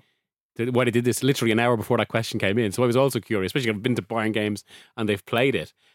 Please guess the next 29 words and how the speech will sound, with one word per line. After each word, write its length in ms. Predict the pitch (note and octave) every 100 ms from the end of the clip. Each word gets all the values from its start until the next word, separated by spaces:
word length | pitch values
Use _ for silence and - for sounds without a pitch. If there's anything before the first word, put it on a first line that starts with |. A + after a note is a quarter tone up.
| _ -
Uh, 180 | A#2 A#2+
and 100 | C3+
I 60 | C3+
did 160 | F3+
wonder 320 | E3+ F3 D3+
whether 180 | B2+ C3
it 40 | B2
was 140 | G#2
because 640 | A#2 - A#2+ A2 G#2 - _ _ _ _
Offenbach, 600 | C3 C3 A2+ G2+ G#2+ -
the 100 | G#2+
composer 560 | G#2 F#2+ A#2+ A#2 G2+ G2
of 300 | F#2+ G2 F#2+
the, 220 | F#2+ F#2
uh, 220 | F2+ E2+ E2+
what 120 | G2+
is 80 | G2
it, 60 | G#2
is 60 |
it 100 | G2 -
Orphe-, 280 | A2+ G#2+ - G2+
it's 240 | - - A#2
Orpheus 280 | G#2 F#2+
in 60 | G2+
the 80 | G2+
Underworld, 380 | G#2 F#2+ F2+ F#2
is 60 |
it 80 | F#2
the, 120 | F#2